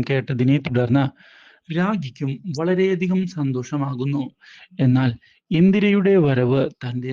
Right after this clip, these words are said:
നാശത്തിനാണ് എന്ന് ഉറപ്പിക്കുന്ന ശാരിക ഇതേ തുടർന്ന് പ്രതിവിധി തേടിയിരിക്കുകയാണ്. ഇന്ദിരയുമായി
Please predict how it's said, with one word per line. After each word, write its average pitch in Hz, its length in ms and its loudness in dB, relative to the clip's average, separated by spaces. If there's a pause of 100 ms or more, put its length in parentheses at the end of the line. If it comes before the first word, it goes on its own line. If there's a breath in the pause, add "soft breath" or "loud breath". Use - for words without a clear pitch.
നാശത്തിനാണ് 135 720 -6 (160)
എന്ന് 131 180 2 (580 soft breath)
ഉറപ്പിക്കുന്ന 196 560 0 (180)
ശാരിക 131 440 -2 (300)
ഇതേ 135 160 -6 (120)
തുടർന്ന് 131 420 -6 (260)
പ്രതിവിധി 190 520 -2 (160)
തേടിയിരിക്കുകയാണ്. 131 1080 -2 (840 loud breath)
ഇന്ദിരയുമായി 131 800 4